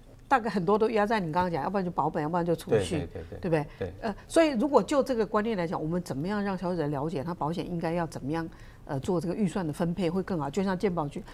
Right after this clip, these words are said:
Speaker 1: 健保署也是要做预算分配嘛，哈。
Speaker 2: 所以，所以我在讲了哈，
Speaker 1: 嗯。
Speaker 2: 事实上，呃，健保署事实上也是国家的负担。我讲白了，健保署除了是一个保险制度以外，它事实上它也属于社会福利的一部分了。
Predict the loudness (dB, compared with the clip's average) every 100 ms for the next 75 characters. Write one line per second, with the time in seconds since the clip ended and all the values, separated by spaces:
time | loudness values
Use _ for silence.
0 | -2 2 2 2 4 6 8 6 6 2
1 | 2 0 2 0 2 2 0 2 6 8
2 | 8 4 4 8 8 8 6 4 4 2
3 | 0 -2 -2 -4 -4 -2 4 4 4 -2
4 | -8 -14 -14 -10 -2 0 2 0 -2 -10
5 | -18 -18 -18 -16 -16 -18 -8 0 6 6
6 | 4 -4 -2 -4 0 0 0 -2 -4 -4
7 | -2 -2 -2 -6 -10 -10 -12 -18 -6 -2
8 | 0 4 4 4 2 4 4 2 -6 0
9 | 2 2 2 0 0 0 2 0 -2 -6
10 | -4 -4 -2 -2 -2 -4 -4 -2 0 -2
11 | -2 -2 -2 -4 -6 -6 -2 -2 -2 -4
12 | -4 -6 -8 -8 -10 -6 -8 -10